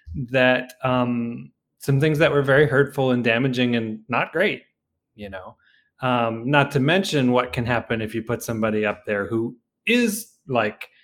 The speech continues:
uh, a narcissist or is, you know, manipulative or any of those toxic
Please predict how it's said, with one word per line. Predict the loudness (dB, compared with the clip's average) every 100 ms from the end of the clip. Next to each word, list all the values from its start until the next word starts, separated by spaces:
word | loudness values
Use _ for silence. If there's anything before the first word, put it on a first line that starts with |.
| _ _ -4
uh, | 0 2 0 -2 -6 -8 -8 -8 -4
a |
narcissist | 0 0 0 -4 -4 -6 -8 -8
or | -2 0 2 0
is, | 0 0 -2 -4 -14 -4
you | -2
know, | 0 -2 -4 -6 -12 _ -6
manipulative | -2 0 0 2 2 2 2 0 -4 -4
or | 0 2
any | 2 2 0
of | -2
those | -2 -2
toxic | 0 -2 -2 -6 -10